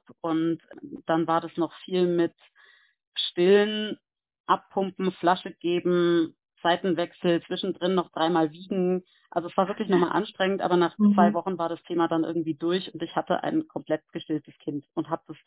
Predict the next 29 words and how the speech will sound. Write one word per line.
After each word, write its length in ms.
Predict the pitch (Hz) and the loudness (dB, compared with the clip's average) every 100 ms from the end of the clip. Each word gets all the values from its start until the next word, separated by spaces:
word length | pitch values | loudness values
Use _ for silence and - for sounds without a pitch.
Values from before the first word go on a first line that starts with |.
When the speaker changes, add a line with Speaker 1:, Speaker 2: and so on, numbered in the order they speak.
| _ _ | _ _
Speaker 1:
unglaublich 580 | 202 202 180 156 151 - | -16 -4 -2 -2 -6 -8
genossen. 520 | 151 139 - 156 160 _ _ _ | -4 -4 -6 -14 -16 _ _ _
Speaker 2:
Mhm, 480 | - 196 180 185 185 - _ - | 2 4 4 2 0 -6 _ -2
mhm. 440 | 196 190 190 190 _ _ _ _ _ _ _ _ | -2 0 -2 -6 _ _ _ _ _ _ _ _
Okay, 400 | - 196 - 190 | -4 -2 -2 -2
schön, 460 | 185 - 196 190 196 | -2 0 2 2 4
ja. 220 | 202 196 - _ _ _ - | 4 2 -4 _ _ _ 0
Speaker 1:
Auch 220 | 185 - | 0 2
was, 160 | 196 196 | 0 0
wofür 220 | 180 185 | -6 -6
ich 100 | 175 | -2
dankbar 320 | 165 170 156 | -2 -2 -6
bin. 200 | - - _ - - - - - | -8 -16 _ -18 -16 -14 -16 -6
Speaker 2:
Ja, 300 | - 214 208 | 4 8 8
klar. 420 | 247 220 220 226 214 - | 6 2 2 2 -6 -8
Aha. 400 | 208 202 208 220 - _ _ _ _ _ _ _ _ _ | -4 -2 -2 -6 -8 _ _ _ _ _ _ _ _ _
Ja. 320 | 214 214 202 - - _ _ _ _ _ _ _ _ _ | -2 0 0 -4 -16 _ _ _ _ _ _ _ _ _
Ja, 80 | 220 | 4
ich, 100 | 247 - | 4 2
also 320 | - 214 214 | 2 4 6
sie, 240 | 214 233 196 | 6 4 4
sie 120 | 233 | 0
spricht 280 | 214 240 262 | 2 0 2
ja 120 | 247 | 2
im 100 | 214 | 2
Buch 320 | 208 233 220 - | 2 0 0 -8
darüber, 480 | - 208 208 214 208 | -2 0 2 2 2
dass, 160 | 196 208 - _ _ _ _ | 2 0 -2 _ _ _ _
dass 200 | 202 202 | 2 2